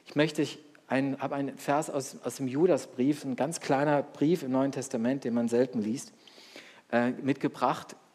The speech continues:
Gibt ein Kapitel nur, deswegen der Vers zweiundzwanzig, da heißt es, „Wendet euch denen voller Mitgefühl zu, die von Zweifeln geplagt sind.“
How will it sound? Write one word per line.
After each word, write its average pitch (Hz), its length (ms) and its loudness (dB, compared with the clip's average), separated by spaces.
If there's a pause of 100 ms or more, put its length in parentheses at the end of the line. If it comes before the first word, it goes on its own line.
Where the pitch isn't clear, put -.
(240)
Gibt - 220 -2
ein 120 100 0
Kapitel 139 400 -2
nur, 135 320 -2
deswegen 120 380 -4
der 113 80 -2
Vers 127 380 2
zweiundzwanzig, 123 760 -2
da 117 140 -2
heißt 127 240 -2
es, 127 100 -8 (400)
„Wendet 170 480 2
euch 139 380 4
denen 156 360 2
voller 143 360 2
Mitgefühl 135 580 -4
zu, 127 300 -2
die 117 100 -4
von 110 220 -6
Zweifeln 117 500 -4
geplagt 104 480 -8
sind.“ - 320 -16